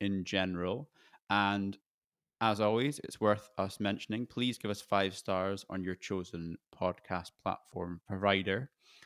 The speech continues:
Um, it's really, really helpful for the podcast and getting more ears on it. You can also get us on the social medias.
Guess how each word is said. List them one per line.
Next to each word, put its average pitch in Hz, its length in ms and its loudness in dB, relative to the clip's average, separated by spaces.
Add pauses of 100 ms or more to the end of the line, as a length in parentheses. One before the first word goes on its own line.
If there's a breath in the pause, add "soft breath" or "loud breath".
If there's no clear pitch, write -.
(160 soft breath)
Um, 92 120 2
it's 98 120 -4
really, 104 220 2
really 95 160 2
helpful 95 320 0
for - 100 -14
the 92 200 -2
podcast 85 420 -6
and 87 180 -6
getting 90 300 -4
more 85 280 -4
ears 85 380 -8 (100)
on 82 320 -4 (120)
it. - 140 -8 (540 soft breath)
You 117 60 -14
can 135 100 4
also 127 200 2
get - 160 4
us - 100 -4
on 120 40 0
the 113 60 0
social 127 280 0
medias. 131 460 2